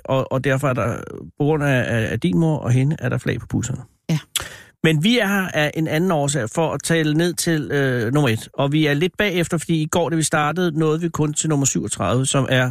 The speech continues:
Speaker 1: øh, ringene omkring Saturn.
Speaker 2: Ja, du havde mange gode spørgsmål.
Speaker 1: Ja, og det er, vil jeg godt undskylde, men vi skal disciplinere os. Jeg skal disciplinere mig. Men jeg kan lige rekapitulere, at nummer fyrre er månen,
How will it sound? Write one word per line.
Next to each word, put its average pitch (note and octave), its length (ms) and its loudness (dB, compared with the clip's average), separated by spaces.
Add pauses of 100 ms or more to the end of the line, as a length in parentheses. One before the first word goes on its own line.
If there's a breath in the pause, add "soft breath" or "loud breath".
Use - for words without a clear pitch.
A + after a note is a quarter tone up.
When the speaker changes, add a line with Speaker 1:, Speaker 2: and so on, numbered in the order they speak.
(120)
Speaker 1:
øh, G2 500 -2 (160)
ringene D3 340 2
omkring C#3 340 -2
Saturn. - 360 -4 (240)
Speaker 2:
Ja, G3+ 180 2 (100)
du G#3+ 80 0
havde A3 160 2
mange G#3+ 200 0
gode A#3 140 0
spørgsmål. F3+ 540 -4
Speaker 1:
Ja, C#3+ 140 2
og C3+ 120 -4
det E3 180 2
er, C#3+ 300 0
vil D3 100 0
jeg C#3 120 0
godt D3 160 0
undskylde, E3+ 420 -2
men D#3 340 2
vi D3+ 80 4
skal C#3+ 180 -2
disciplinere C#3+ 480 0
os. B2 120 -2
Jeg D3+ 160 2
skal - 160 -8
disciplinere E2+ 420 -4
mig. C3 140 -6 (100)
Men D3 120 2
jeg D3 100 0
kan E3 80 0
lige G3+ 180 2
rekapitulere, D#3 1000 0
at C#3+ 80 0 (380)
nummer D#3 260 2
fyrre F3 380 0
er F#3 40 -2
månen, D3+ 460 0